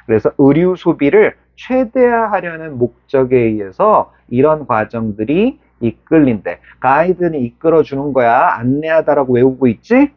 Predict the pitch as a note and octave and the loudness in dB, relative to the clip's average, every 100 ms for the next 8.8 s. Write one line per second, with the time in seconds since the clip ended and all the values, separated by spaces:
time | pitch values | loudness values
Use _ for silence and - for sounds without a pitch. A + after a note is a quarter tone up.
0 | _ - A2+ - A2+ A2+ D#3+ B3+ E4+ _ | _ -6 -4 0 2 4 4 2 0 _
1 | _ B3 C4 D3 G#3+ A#2 F#3 E3+ - D#3+ | _ -4 -2 0 0 -2 -2 -2 -2 0
2 | C#3+ E3+ C#4+ F4 - G2 F#2+ A2 C3 B3+ | 2 4 2 -2 -10 -10 -10 -10 -2 -2
3 | C#4+ - A#2+ C3 B2+ G#2 G#3 F#4 - _ | -2 -6 -4 0 2 4 2 0 -4 _
4 | _ _ _ - - - _ - - - | _ _ _ -20 -18 -18 _ -16 -10 -10
5 | - - - - D#3+ D#3 - G#3+ A3 D#3+ | -8 -10 -6 -2 2 2 2 2 2 0
6 | F3+ F#3+ - B3+ D4+ E4+ - A3+ F#3 - | -2 -2 -2 0 2 2 0 -2 -2 -2
7 | D#3 G3 B3+ D4 - _ A2+ G#2+ F#2+ A2 | 0 2 2 -2 -10 _ -8 -8 -6 -2
8 | G#2 F#3 C#3+ C#3+ C#3 G2+ F#2+ | -2 -2 -4 -4 -2 -4 -4